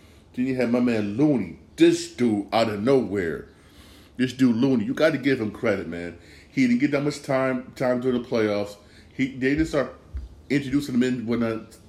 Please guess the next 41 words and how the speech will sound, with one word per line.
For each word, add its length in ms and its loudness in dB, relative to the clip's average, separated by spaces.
introduced 260 -2
him 100 -4
in 80 0
the 80 0
lineup 280 -2
really 440 0
till, 460 0
um, 460 0
game 200 2
six 200 -4
of 60 -4
the 60 -2
last 360 2
series. 400 -2
But 200 -2
then 160 2
it 20 0
was 120 -2
like, 100 -6
okay, 520 0
we, 120 0
we, 440 -2
we 180 -2
saw 220 -2
how 100 -2
good 220 -2
he 60 4
was 260 0
getting 240 -2
the 100 0
rebounds. 560 0
It's 120 -8
a 20 -10
good 260 0
thing 180 -2
too. 300 2
My 100 2
man 240 2
had 240 -2
ten 280 2
points, 500 -2